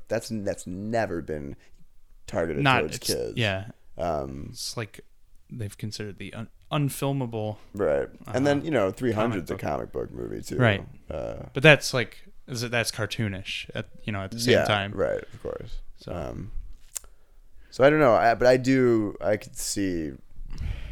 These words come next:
Speaker 2: I can just see bad movies in,
Speaker 1: Yeah,
Speaker 2: in
Speaker 1: I
Speaker 2: the
Speaker 1: can s-,
Speaker 2: future. I
Speaker 1: me
Speaker 2: could see
Speaker 1: too.
Speaker 2: really overly violent or really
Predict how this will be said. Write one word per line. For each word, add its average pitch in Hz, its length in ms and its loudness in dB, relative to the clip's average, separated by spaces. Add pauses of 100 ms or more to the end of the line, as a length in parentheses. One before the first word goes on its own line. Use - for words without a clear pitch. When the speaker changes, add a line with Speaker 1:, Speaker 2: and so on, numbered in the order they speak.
(1040)
Speaker 2:
I 151 80 8
can 185 160 6
just 175 160 6
see 185 120 6
bad 117 400 8
movies 101 600 2
in, 113 80 2
Speaker 1:
Yeah, 87 160 6
Speaker 2:
in - 0 -
Speaker 1:
I 85 80 6
Speaker 2:
the 117 60 8
Speaker 1:
can 135 80 6
s-, 131 40 4
Speaker 2:
future. 120 240 6
I 113 40 10
Speaker 1:
me 110 60 6
Speaker 2:
could - 80 0
see 127 140 8
Speaker 1:
too. 123 60 6
Speaker 2:
really 139 360 8 (100)
overly 143 380 6
violent 123 400 6
or 110 140 2
really 110 560 2